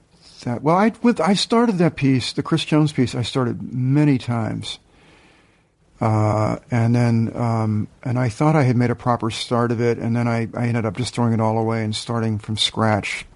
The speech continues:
uh, I think toward the end of twenty sixteen. Um, and, uh, during the election, I was on the phone, actually, uh, raising money for Democratic candidates and, and for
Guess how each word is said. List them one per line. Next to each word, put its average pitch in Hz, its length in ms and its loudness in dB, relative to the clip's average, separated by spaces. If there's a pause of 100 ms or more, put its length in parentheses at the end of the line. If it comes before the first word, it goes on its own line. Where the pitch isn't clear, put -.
(200)
uh, 104 360 -2 (920)
I 113 80 2
think 113 200 2
toward 117 240 2
the 110 140 2
end 113 100 4
of 107 80 2
twenty 113 260 2
sixteen. 110 880 0 (200)
Um, 107 500 2 (720)
and, 113 420 0
uh, 113 180 -2
during 143 460 2
the 131 80 4
election, 113 420 0
I 117 60 -2
was 110 160 -2
on 117 100 0
the 107 80 -2
phone, 113 280 -4
actually, 107 680 -6
uh, 104 240 -4
raising 113 440 2
money 110 460 2
for 110 240 0
Democratic 110 560 0
candidates 107 720 -2
and, 107 380 0 (180)
and 113 180 0
for 110 240 0